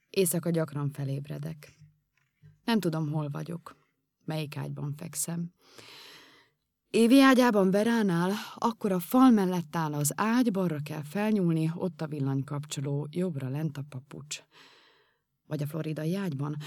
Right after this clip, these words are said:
akkor a baloldali éjjeli szekrényen lévő lámpa tetején van a nyomós kapcsoló, ugyanazon az oldalon a papucs. Bandiéknál, akkor a fejem fölött van a villany, fel kell nyúlni éppen, hogy elérem a papucs meg balra.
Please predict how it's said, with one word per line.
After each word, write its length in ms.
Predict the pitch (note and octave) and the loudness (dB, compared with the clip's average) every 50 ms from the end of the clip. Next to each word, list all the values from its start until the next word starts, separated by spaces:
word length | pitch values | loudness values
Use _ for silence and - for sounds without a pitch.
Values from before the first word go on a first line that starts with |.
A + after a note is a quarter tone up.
| - - - - - - - | -12 -12 -14 -14 -16 -18 -12
akkor 300 | - - E3+ - - E3 | -8 -8 -8 -6 -6 -4
a 60 | D#3 D#3 | -4 -2
baloldali 640 | E3+ F#3+ B3 B3+ B3+ B3 A3 G3 F#3+ E3 F3 - | -2 0 2 2 2 2 0 0 -2 -4 -2 -2
éjjeli 320 | F3+ F#3+ F#3 E3+ D#3 D#3+ | -2 -2 -2 -2 -2 -4
szekrényen 520 | C#3+ D3 - D#3+ D3+ - D#3 D3+ D3+ D3+ D3 | -6 -6 -6 -8 -8 -6 -6 -6 -4 -4 -2
lévő 260 | C#3+ C#3+ C#3 C3+ C#3 | -2 -2 -4 -4 -4
lámpa 300 | C3+ C3+ C#3 C3+ C3+ C#3 | -6 -4 -6 -6 -8 -10
tetején 440 | C#3+ D3+ D3 D3 D3 C#3 C#3 C#3 C3+ | -10 -10 -12 -10 -8 -6 -6 -4 -4
van 100 | C3+ C3+ | -4 -4
a 40 | C3+ | -4
nyomós 520 | C3+ D3 E3 F#3 G3+ G#3 G#3+ G#3 - - | -4 -2 -2 -2 -2 -2 -4 -4 -8 -10
kapcsoló, 600 | - - B3 - - - - - G3 F#3+ F#3 F#3 | -8 -10 -10 -10 -10 -18 -12 -8 -6 -6 -6 -4
ugyanazon 440 | - G3 E3 D#3+ C#3+ C#3+ C#3+ C#3+ C#3 | -4 -4 -4 -2 -2 -4 -4 -4 -6
az 120 | C#3 C#3+ | -6 -6
oldalon 400 | E3+ F3 E3 D3+ C#3+ C#3 C3 C3 | -6 -6 -6 -6 -6 -6 -6 -6
a 80 | A#2+ - _ | -8 -10 _
papucs. 500 | - B2+ - _ - C#3+ D3 D3+ - - _ _ _ _ _ - - _ _ _ _ _ _ _ _ _ _ _ | -16 -16 -16 _ -14 -14 -12 -12 -16 -16 _ _ _ _ _ -20 -20 _ _ _ _ _ _ _ _ _ _ _
Bandiéknál, 960 | - B2+ C3+ B2+ - - D3+ D3 D#3+ F3+ F3 - - D3 D#3 D3 D3 D3+ D3+ | -8 -6 -6 -4 -4 -6 -6 -4 -4 -4 -4 -4 -6 -6 -4 -4 -2 -4 0
akkor 680 | D3+ A3+ C4+ C4 _ _ _ - A#3 A3+ A#3 B3+ B3 - | 2 2 2 2 _ _ _ -2 0 2 4 2 2 0
a 120 | - D#3 | -4 -8
fejem 400 | C#3+ - A3 A3+ G#3+ F#3 E3+ D#3+ | -6 -4 -2 -2 -2 -2 -2 -4
fölött 340 | C#3 - G3 F#3 E3+ D3+ D3 | -6 -6 -4 -4 -4 -4 -4
van 140 | D#3 D#3+ D#3 | -4 -4 -4
a 100 | D3 C#3 | -4 -4
villany, 480 | C3 C3+ C3 C3 C3+ C#3 D#3 F#3 A3+ | -4 -4 -4 -4 -4 -2 0 2 0
fel 260 | A3+ - G3 E3 D#3 C#3+ | 0 0 -2 -4 -4 -4
kell 160 | C#3+ D3 D3 | -6 -8 -6
nyúlni 380 | D#3 E3 F3+ G#3 G#3+ G3+ F3+ | -4 -2 0 0 2 0 0
éppen, 400 | - - E3+ D#3 D3 D3 C#3+ C#3 | -2 -2 -4 -6 -6 -6 -8 -6
hogy 160 | C3 C3+ C#3 D3 | -6 -4 -4 -4
elérem 340 | D3+ D3 C#3+ C#3 C#3 C#3 | -4 -4 -4 -4 -2 -4
a 60 | C3+ C3 | -4 -4
papucs 360 | - F3 C#3 D3 C#3+ C#3+ - - | -6 -8 -8 -8 -8 -12 -10 -12
meg 220 | D#3 D3+ C#3+ D3 | -12 -12 -12 -12
balra. 500 | C3+ C3 B2 C3+ C3+ C3+ C3 C3 C3+ C#3 | -12 -10 -8 -6 -4 -4 -4 -4 -4 -6